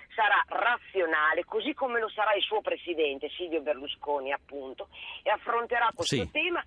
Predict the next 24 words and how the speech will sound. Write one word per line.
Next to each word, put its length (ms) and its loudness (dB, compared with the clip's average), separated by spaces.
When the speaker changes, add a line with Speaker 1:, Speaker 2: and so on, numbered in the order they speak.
Speaker 1:
nell'ambito 640 2
di 80 -4
una 180 2
decisione 680 0
razionale 1080 4
e 120 6
non 100 2
Speaker 2:
Ecco. 120 -2
Speaker 1:
di 40 0
una 140 0
decisione 680 -2
emotiva. 420 0
Speaker 2:
Oh, 60 -2
grazie, 540 4
grazie 360 2
De 100 2
Micheli. 340 4
Onorevole 460 4
Capezzoni, 600 2
lei 140 4
ci 160 2
parla 320 4
con 180 0
questi 580 0